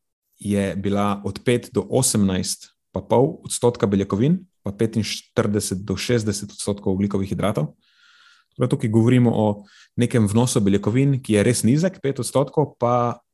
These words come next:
teh osemnajst in pol je pa že nad mejo tistega, kar večina sodobne populacije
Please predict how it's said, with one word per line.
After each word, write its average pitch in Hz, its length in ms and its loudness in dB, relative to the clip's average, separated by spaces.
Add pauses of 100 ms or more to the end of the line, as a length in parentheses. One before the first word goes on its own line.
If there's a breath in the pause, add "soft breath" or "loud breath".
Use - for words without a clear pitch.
(260)
teh 135 180 0
osemnajst 131 560 0
in 101 60 -4
pol 147 260 4
je 123 80 2
pa 123 120 0
že 147 440 0 (840)
nad 120 380 -2
mejo 120 320 0
tistega, 120 320 -4
kar 104 180 -2
večina 101 380 -4
sodobne 92 340 -4
populacije 87 640 -10